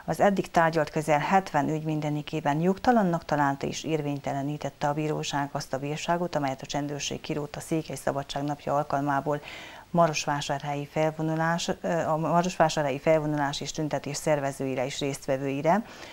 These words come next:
A rendőrség fellebbezett. Ez a hír, amit én tudok. Van-e ezzel valami, tehát van-e változás, és mi lesz ennek a végkicsengése?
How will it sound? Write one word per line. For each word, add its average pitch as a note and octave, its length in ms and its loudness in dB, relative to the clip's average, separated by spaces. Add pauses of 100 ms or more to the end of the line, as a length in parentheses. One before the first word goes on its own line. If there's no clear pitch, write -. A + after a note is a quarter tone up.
(180)
A F3 80 4
rendőrség G#3+ 920 6 (360)
fellebbezett. D3 1300 2 (720)
Ez F#3 260 4 (300)
a D3+ 140 -4
hír, E3 320 -2
amit D#3 260 -2
én D3 240 -8
tudok. - 300 -10 (880)
Van-e F3+ 380 6
ezzel G3 460 4
valami, F#3 500 2 (140)
tehát E3 160 4
van-e F3 260 4
változás, F#3+ 880 0 (360)
és E3+ 460 0
mi G#3+ 160 6
lesz D3 220 0
ennek C3+ 300 -6
a C#3+ 60 -2
végkicsengése? - 880 -10